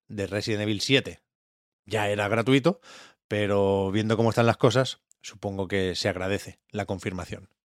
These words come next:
Y esto es lo que yo tenía apuntado para hoy. Puedo añadir también aquí al final que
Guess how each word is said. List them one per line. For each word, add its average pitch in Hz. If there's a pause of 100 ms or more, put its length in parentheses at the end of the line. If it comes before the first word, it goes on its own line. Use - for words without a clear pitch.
(420)
Y 107
esto 104
es 135
lo 95
que 92
yo 98 (160)
tenía 110
apuntado 104
para 101
hoy. 113 (100)
Puedo 113
añadir 120
también 110
aquí 101
al 104
final 113
que 110